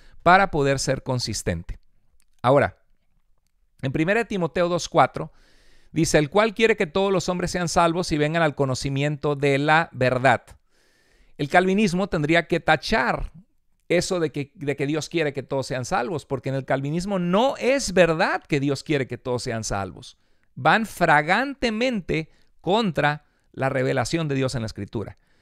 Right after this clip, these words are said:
Tendrían que decir, "El cual quiere que algunos hombres sean salvos y vengan al conocimiento de la verdad". Entonces, estos son, eh, eh, ejemplos de cómo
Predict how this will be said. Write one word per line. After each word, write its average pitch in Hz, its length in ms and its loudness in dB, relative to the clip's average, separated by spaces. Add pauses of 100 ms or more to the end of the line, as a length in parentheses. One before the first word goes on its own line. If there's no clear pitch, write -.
(400)
Tendrían 185 400 4
que 202 80 -2
decir, 170 400 0
"El 156 160 0
cual 190 240 2
quiere 190 320 0
que 180 340 -2
algunos 196 800 0
hombres 254 340 0
sean 143 200 -2
salvos 113 600 -2 (360)
y 147 120 -6
vengan 156 320 4
al 117 100 0
conocimiento 113 640 -4
de 107 60 -4
la 98 140 -6
verdad". - 320 -12 (1000)
Entonces, 220 560 0
estos 214 320 -4
son, 185 360 -2 (140)
eh, 135 380 -4
eh, 123 260 -2
ejemplos 135 680 -4
de 117 140 -6
cómo 180 440 0